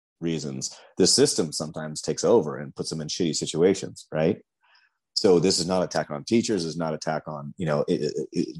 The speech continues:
those individuals. This is an attack on a system that's producing things that statistically aren't amazing. So I guess what I'm asking for anybody that listens to this, it's a parent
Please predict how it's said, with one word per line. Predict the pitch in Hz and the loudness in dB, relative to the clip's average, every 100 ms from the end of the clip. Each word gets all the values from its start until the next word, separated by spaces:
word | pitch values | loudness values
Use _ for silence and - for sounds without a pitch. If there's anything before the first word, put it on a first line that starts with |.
| - | -4
those | 85 80 98 98 | -2 4 6 6
individuals. | 95 98 80 101 95 - - - _ _ - | 6 6 6 4 4 0 -2 -10 _ _ -20
This | 73 | -4
is | 113 120 | 2 4
an | 139 | 4
attack | 123 117 113 | 4 2 4
on | 87 | 0
a | |
system | - 104 92 | 2 0 0
that's | 78 - | -4 -4
producing | 78 71 95 123 110 82 | -6 0 4 4 2 0
things | 76 71 76 | -4 -8 -6
that | - | -6
statistically | - - 151 - 113 90 | -6 -2 0 2 0 -2
aren't | 76 80 | 0 0
amazing. | 80 76 67 - - _ _ _ _ _ _ _ _ _ _ | 0 -2 -6 -12 -20 _ _ _ _ _ _ _ _ _ _
So | - 107 | 2 2
I | |
guess | 107 147 - | 4 -2 0
what | 135 | -2
I'm | 95 | -2
asking | 85 90 92 82 | -4 -4 -6 -4
for | 87 | -2
anybody | 90 82 | 0 0
that | 78 | 0
listens | 80 - 73 | -4 -4 -4
to | |
this, | 73 67 | -4 -4
it's | - | -10
a | - | -12
parent | - 90 85 82 | -4 0 0 -2